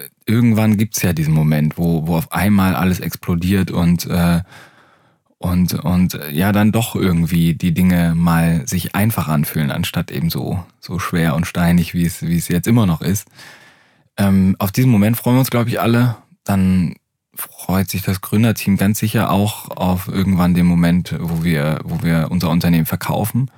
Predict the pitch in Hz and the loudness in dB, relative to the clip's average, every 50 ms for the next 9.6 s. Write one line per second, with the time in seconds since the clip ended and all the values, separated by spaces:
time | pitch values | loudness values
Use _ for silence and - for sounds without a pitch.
0 | _ _ - - 90 85 - - - - - 165 82 85 - - 98 107 - 107 | _ _ -6 -4 -4 -4 -4 -6 -10 -4 -2 -2 -2 -2 -4 -2 0 0 2 2
1 | 110 113 110 - - - 87 87 - 80 78 - - - - 82 78 73 78 82 | 0 0 -2 -4 -2 -2 -2 -2 -2 -4 -8 -8 -10 -12 -6 -4 -4 -2 0 0
2 | 82 71 69 - 85 82 80 78 _ - - - - - - - - - _ _ | 0 0 0 0 0 0 0 -2 _ -14 -20 -20 -20 -20 -20 -20 -20 -20 _ _
3 | _ _ _ _ _ _ _ - - 101 - - 120 120 104 113 113 110 107 104 | _ _ _ _ _ _ _ -8 -8 -6 -4 -2 -2 0 2 2 2 2 2 0
4 | 101 - 107 101 101 95 107 117 123 113 - - 110 101 107 104 107 107 104 104 | 0 0 2 2 2 2 2 2 2 0 0 -2 0 0 2 2 2 2 2 2
5 | 110 104 101 101 80 92 98 98 95 - 82 95 98 98 92 - - - - 95 | 2 2 2 2 2 2 0 0 0 0 0 2 2 2 2 0 -4 -4 -2 -2
6 | 95 - 95 98 98 95 - _ - - 139 135 113 - - 101 95 - 90 90 | 0 0 2 2 2 2 0 _ -2 0 0 2 2 0 -2 -2 -2 0 -2 -2
7 | 82 107 101 95 92 92 90 85 92 98 98 95 92 92 90 90 90 92 92 90 | 0 0 0 2 2 2 2 2 2 0 0 0 0 0 2 0 0 0 0 2
8 | 92 87 95 92 87 87 107 95 82 110 110 113 113 113 107 104 95 - 104 113 | 2 2 0 0 0 0 0 0 2 2 2 2 2 2 2 2 2 0 0 0
9 | 123 - 330 143 143 139 277 - - 131 123 - | 2 0 2 2 2 2 2 2 2 2 2 2